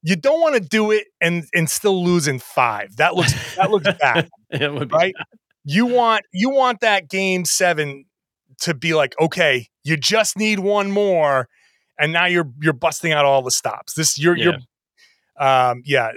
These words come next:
Speaker 1: you, you're, you're doing all of that. I think, I, and I don't even know if you do that pregame hype video. I think that's an in-game hype video.
Speaker 2: In-game,
Speaker 1: That's
Speaker 2: yeah.
Speaker 1: in-game, and then
Speaker 2: Going
Speaker 1: you
Speaker 2: into the
Speaker 1: show
Speaker 2: fourth
Speaker 1: some of the
Speaker 2: quarter.
Speaker 1: guy-, yeah, yeah, yeah, yeah. You know, that type of thing.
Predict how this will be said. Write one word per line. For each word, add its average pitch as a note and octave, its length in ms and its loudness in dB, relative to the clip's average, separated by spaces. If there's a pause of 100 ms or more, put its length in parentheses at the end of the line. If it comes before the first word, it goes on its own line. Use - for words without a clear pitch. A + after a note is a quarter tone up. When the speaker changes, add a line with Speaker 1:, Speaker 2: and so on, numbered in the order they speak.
(180)
Speaker 1:
you, C3+ 280 -4
you're, D3+ 340 2
you're D3 220 2
doing D#3+ 320 0
all D3+ 180 2
of C#3 60 -4
that. C#3+ 140 2
I C#3+ 80 0
think, F#3 300 -2
I, E3+ 100 0 (100)
and F3+ 120 0
I G3+ 40 2
don't D4+ 100 -2
even D4+ 140 -2
know A#3+ 80 0
if G#3 120 -6
you G3 60 -6
do F#3 120 -4
that F3 220 -2
pregame D#3+ 420 -2
hype A#2+ 200 -2
video. A2+ 400 -6 (460)
I D3 60 -2
think G3+ 180 0
that's F#3+ 180 2
an E3+ 120 -4 (120)
in-game E3 500 2
hype G#2+ 280 -12
video. G#2 280 -16
Speaker 2:
In-game, A#2 420 -6
Speaker 1:
That's A2 300 -2 (240)
Speaker 2:
yeah. G#3 80 0
Speaker 1:
in-game, G#3 540 -2 (220)
and E3 120 0
then F3 80 0
Speaker 2:
Going F3 140 2
Speaker 1:
you F3 60 0
Speaker 2:
into D#3+ 100 0
the D3+ 60 -4
Speaker 1:
show G3 80 2
Speaker 2:
fourth E3 200 0
Speaker 1:
some F3 100 -6
of E3 40 -4
the D#3+ 60 2
Speaker 2:
quarter. D3 180 0
Speaker 1:
guy-, D#3 200 2 (180)
yeah, D#3 300 2
yeah, C#3 240 2
yeah, C3 260 -2
yeah. A#2+ 300 -4 (580)
You B2+ 120 -4
know, B2+ 200 2
that D3+ 240 0
type C#3+ 220 0
of B2+ 100 -8
thing. A#2+ 320 -2